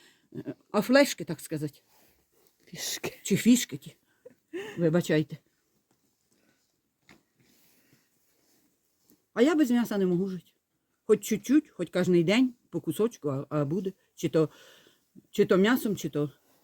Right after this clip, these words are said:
Speaker 1: продуктом уже якимсь. Тому не кажіть. Тримають усі і тримали спокон віков у селах. Не було жодної хати, жодного сараю,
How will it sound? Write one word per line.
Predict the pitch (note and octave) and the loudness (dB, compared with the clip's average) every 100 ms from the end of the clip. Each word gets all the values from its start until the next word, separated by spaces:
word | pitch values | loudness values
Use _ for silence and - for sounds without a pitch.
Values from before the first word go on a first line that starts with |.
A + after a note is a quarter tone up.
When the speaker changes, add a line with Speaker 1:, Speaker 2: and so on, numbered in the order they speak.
| _ _ | _ _
Speaker 1:
продуктом | F3 E3 A3 - G#3+ | -2 0 0 -2 -2
уже | G3 F#3 | 0 -2
якимсь. | F3+ F3 E3 - _ _ _ _ _ _ _ _ _ _ _ _ _ _ _ _ - | -2 -4 -8 -12 _ _ _ _ _ _ _ _ _ _ _ _ _ _ _ _ -2
Тому | C4+ D4+ | 4 8
не | D4+ | 6
кажіть. | D4 C#4 G#3+ E3+ - _ _ _ _ _ _ _ | 4 0 -2 -6 -8 _ _ _ _ _ _ _
Тримають | - B3+ B3 G#3+ G3+ G#3 | 2 4 6 2 0 -2
усі | G#3+ - C#4 C4+ - - | -4 0 0 0 -6 -12
і | G3 | -2
тримали | A#3 A#3+ A3+ G3+ | 2 4 4 2
спокон | G3+ - D4 D4 C4+ | 0 -4 -4 2 2
віков | C4+ C4 B3 | 2 0 0
у | G#3+ | -2
селах. | - G3 E3+ E3 _ _ - | -2 -2 -2 -6 _ _ -4
Не | A#3+ | 0
було | B3 D4+ D#4+ | 2 4 4
жодної | B3 D4 A#3 C#4 B3+ A#3+ | 4 2 2 2 2 2
хати, | B3 A#3 G#3+ | -2 -2 -2
жодного | G#3+ G#3 F#3+ G3+ | -2 -2 -4 -4
сараю, | - G3 A3+ G3 | -2 0 0 -2